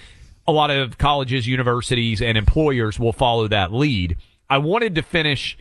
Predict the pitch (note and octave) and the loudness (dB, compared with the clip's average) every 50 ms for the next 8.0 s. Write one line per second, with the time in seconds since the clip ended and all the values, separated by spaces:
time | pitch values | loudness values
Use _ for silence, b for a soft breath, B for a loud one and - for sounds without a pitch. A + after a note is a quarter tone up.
0 | b b b b b b b C#3 C3+ D3 D3+ D3 - - - D3 C3+ B2 C3+ C#3+ | b b b b b b b -2 0 0 0 0 -2 -2 -2 0 0 0 2 0
1 | D#3 D#3 - - D#3+ C#3+ B2+ - - D3 C#3 C3+ B2 A2 G2+ A#2+ B2 A2 G2+ - | 0 -2 -2 -2 -2 -2 -2 0 -2 -2 -2 -2 -2 -2 0 0 0 0 0 0
2 | C3+ B2+ B2+ C3+ C3+ - D#3 D#3+ F3+ F#3+ G3 G3 G3 F#3 F3 D#3 C#3+ - - C#3+ | 0 0 0 0 0 0 0 0 0 0 -2 -2 -2 -2 -2 -4 -4 -4 -2 -2
3 | D3+ D3+ C#3+ B2+ A#2+ B2 B2 B2+ - - A2 G2 G2 F#2 F#2 F2 E2 E2 - F2 | 0 0 -2 -2 0 0 0 0 -2 -2 -2 0 0 0 0 0 0 0 0 -2
4 | E2 D#2 C#2+ C#2+ C#2 - - b b b b b b b A#2 A#2 A#2 A#2 C3 C#3 | -2 0 0 0 -2 -4 -6 b b b b b b b 0 0 0 2 0 0
5 | C3+ - D3+ A#2+ C3+ C3+ C3+ C3 A#2 A#2 G#2 G2+ G2+ G#2+ G#2 G#2 G2 F#2 E2 E2+ | 0 0 0 0 0 0 0 0 -2 -4 -4 -2 0 2 2 2 2 2 0 0
6 | F2+ - A#2+ B2 A#2+ A#2+ B2 C3+ D3+ D#3+ D#3+ - C#3+ C#3+ C#3 B2+ C3+ B2 - C3+ | -2 -2 0 0 2 2 2 2 0 0 0 0 0 -2 -2 -2 -4 -4 -2 -2
7 | B2 A#2+ A#2+ A#2 A#2+ A2+ G#2 - - C3 C3 C3 B2+ A#2+ A#2 A2+ A2+ A2+ A2+ A2 | -2 0 0 0 -2 -2 -2 0 0 0 0 0 0 0 0 0 0 -2 -2 -4